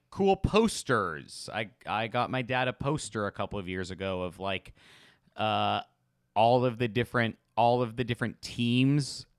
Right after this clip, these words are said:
n-, team names in baseball outside of the major, like, majors and just otherwise,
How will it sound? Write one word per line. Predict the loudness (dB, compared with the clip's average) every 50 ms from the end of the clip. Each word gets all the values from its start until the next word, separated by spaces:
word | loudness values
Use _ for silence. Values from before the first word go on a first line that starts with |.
| _ _ -4
n-, | -2 0 0 0 -2 -6
team | -4 -2 0 2 2 2 2 2 2
names | 2 2 2 2 2 2 0 0
in | 0 0 0 0 2
baseball | 2 0 0 -2 -2 0 0 2 2
outside | 2 2 0 0 0 0 -2 0
of | 0
the | -2 -2
major, | -2 -2 -4 -4 -6 -6 -4
like, | -4 -4 -4 -2 0
majors | 0 0 0 0 0 0 -2
and | -2 -4 -4 -4 -4 -6 -8
just | -8 -8 -10 -10 -8 -6
otherwise, | -6 -4 -4 -4 -4 -4 -2 -2 -2 -2 -2 -4 -8